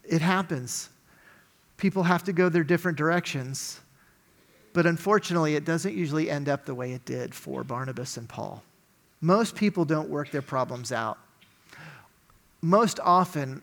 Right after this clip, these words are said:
my experience says that there's bitterness that is able to take root and rejection. It's so much easier to ignore people that you're angry with than to pursue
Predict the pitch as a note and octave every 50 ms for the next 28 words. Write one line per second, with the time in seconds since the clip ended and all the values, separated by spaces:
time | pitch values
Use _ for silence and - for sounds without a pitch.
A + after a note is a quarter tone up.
0 | - _ - D3+ D#3 D3+ D3 C#3+ - - - F#3 F3+ F3+ E3+ D3+ C#3+ C#3 C3 -
1 | - C3 B2 B2+ A#2+ - C#3 B2 - C#3 C3+ C3 - - B2+ D3+ D3 C#3+ C#3+ C#3
2 | C3 B2 A#2+ B2+ C3 C3 - - - C3 B2 B2+ B2 C3+ C3 A#2+ C3 B2+ B2 -
3 | C3+ C3 A2 - A#2+ A#2 A#2 A#2 A2 - - - _ _ _ _ _ _ C3+ B2
4 | B2 B2 A2 B2 B2 A#2 A#2 - - A2+ G2 G2 A2 - _ _ _ _ _ _
5 | _ _ _ _ - - - - F#3 - - - B3 B3+ C#4 C#4 G3 - - -
6 | A3 F#3+ G#3 G#3 D#3+ F#3 F3 E3 - - D#3+ D3+ C#3 B2+ C3+ D3 D3+ D#3+ F#3 G#3+
7 | G#3 E3 C3 A#2+ A#2 A2+ - - - - _ _ _ _ _ _ _ _ _ _
8 | _ _ _ _ _ _ _ _ - E3+ E3 D3+ - D3 C3+ B2 A#2 A2 - _
9 | - C#3+ C3+ - D3+ C#3 - C3+ C#3+ D#3 D3+ C3 B2 A#2+ A2+ A2 G#2+ A2 B2+ -
10 | - - - _ _ _ _ _ _ _ _ _ _ _ _ _ _ _ _ _
11 | _ _ _ _ _ _ - B2 C#3 D#3+ D3+ D3 - - D#3+ D3 C#3 C3 B2+ B2+
12 | - - _ _ _ _ _ _ _ _ - - D#3+ C#3 - - - F3+ F#3+ F#3+
13 | F#3 F3 D#3+ D#3 D3+ D#3